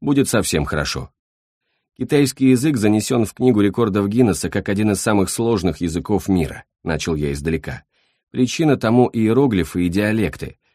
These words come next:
которые подчас так сильно отличаются друг от друга, что могут даже восприниматься как разные языки». Я поднял палец вверх,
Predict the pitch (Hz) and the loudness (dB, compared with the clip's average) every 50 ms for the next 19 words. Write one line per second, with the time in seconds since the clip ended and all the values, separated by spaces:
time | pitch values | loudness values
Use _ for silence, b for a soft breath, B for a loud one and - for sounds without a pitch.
0 | _ - 101 - 107 104 101 87 - 101 98 87 - - 117 110 95 - - - | _ -8 -6 -2 0 2 2 2 0 0 -2 -2 -2 -2 -2 -2 -4 -4 -4 -6
1 | 104 90 - - 117 110 98 98 90 87 - - 87 78 - 117 107 92 78 - | -6 -6 -4 -2 0 2 2 2 2 0 -2 -4 -6 -4 -2 -2 -2 -2 -2 -4
2 | - 82 90 95 87 - 90 85 80 82 113 135 123 87 71 64 b b b b | -4 -2 0 0 0 0 -2 -2 -2 0 0 0 2 0 -2 -4 b b b b
3 | b - - 117 104 107 113 113 104 104 98 101 107 98 95 95 95 92 - 95 | b -8 -4 0 0 2 2 2 0 0 0 0 0 0 0 -2 -2 -2 -4 -4
4 | 92 90 92 92 101 110 104 - - 87 - 78 78 78 90 95 92 90 82 87 | -2 0 0 0 0 0 -2 -2 -4 -6 -4 -4 -6 -2 -2 0 0 0 0 0
5 | 90 90 87 85 85 82 85 95 90 - - - - - _ _ _ _ _ _ | 0 0 0 -2 -2 -2 -2 -4 -4 -6 -10 -16 -16 -18 _ _ _ _ _ _
6 | _ _ _ _ _ _ - 95 107 113 110 - 123 113 101 95 95 92 82 - | _ _ _ _ _ _ -8 -4 -2 -2 -2 0 0 0 2 2 2 2 2 0
7 | 113 104 95 87 - - 92 85 90 101 113 - | -2 0 0 -2 -2 -4 -4 -2 -2 -2 -2 -4